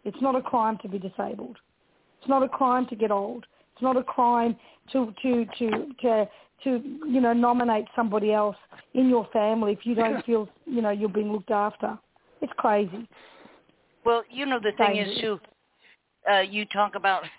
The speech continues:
Speaker 2: <laughs> you know, it, the, the different levels of these courts. But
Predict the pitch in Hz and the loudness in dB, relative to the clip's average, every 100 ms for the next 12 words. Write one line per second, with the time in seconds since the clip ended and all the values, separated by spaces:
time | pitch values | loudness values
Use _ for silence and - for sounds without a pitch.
0 | - - - - - - _ _ _ _ | -20 -18 -16 -16 -18 -20 _ _ _ _
1 | 196 202 175 170 196 - 202 214 196 196 | -4 -2 -2 -4 -8 -8 -4 -4 0 -2
2 | 180 190 - - 165 180 175 170 175 165 | 0 -2 -2 -2 -2 -2 -4 -8 -12 -14
3 | - 190 180 - - _ _ _ _ _ | -8 -4 -4 -6 -14 _ _ _ _ _
4 | _ _ _ _ _ _ 196 | _ _ _ _ _ _ -6